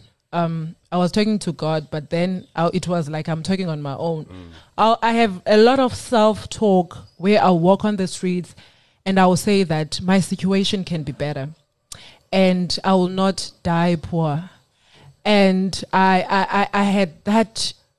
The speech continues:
Speaker 1: fighting spirit in me, which is faith, that
Speaker 2: Amen.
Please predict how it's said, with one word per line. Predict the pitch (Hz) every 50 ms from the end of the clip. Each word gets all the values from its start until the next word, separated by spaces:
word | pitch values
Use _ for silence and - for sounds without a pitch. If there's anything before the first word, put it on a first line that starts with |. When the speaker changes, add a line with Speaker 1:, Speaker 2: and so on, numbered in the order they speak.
| _
Speaker 1:
fighting | - - - - - 277 269 269 262 262 262 - 262 240 220
spirit | - - - 226 220 220 214 208 - -
in | - 196 190 185 180
me, | 196 208 214 208 196 175
which | 160 180 214 208 - - -
is | 208 196 165 135 -
faith, | - - 208 202 196 196 170 - - - -
that | 196 185 185 185 107 - -
Speaker 2:
Amen. | - -